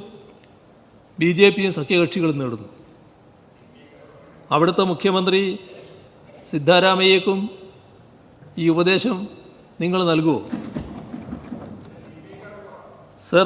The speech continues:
തെലങ്കാനയിൽ ആറുമാസം മുൻപാണ് നിയമസഭാ തെരഞ്ഞെടുപ്പ് നടന്നത്. ആകെ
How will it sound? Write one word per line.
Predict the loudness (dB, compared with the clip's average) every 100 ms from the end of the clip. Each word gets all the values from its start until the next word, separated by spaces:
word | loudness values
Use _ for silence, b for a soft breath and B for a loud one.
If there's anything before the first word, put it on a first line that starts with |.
| 4
തെലങ്കാനയിൽ | 2 4 8 8 8 4 2 -4 -14 -18 -18 -18 -20 -20 -20 -20 -20 -20 -20 -20 -20 _ -20 -20 -4 4 6
ആറുമാസം | 8 8 6 4 2
മുൻപാണ് | 4 6 6 4 -4 -12 -18 -20 -20 -20 -20 -20 -20 -20 -20 -20 -20 -20 -20 -12 -2
നിയമസഭാ | 0 2 2 4 4
തെരഞ്ഞെടുപ്പ് | 4 2 2 2
നടന്നത്. | 0 -2 -6 -12 -20 -20 -20 -20 -20 -20 -20 -20 -20 -20 -20 -20 -20 -20 -20 -20 -20 -8 2 4
ആകെ | 6 4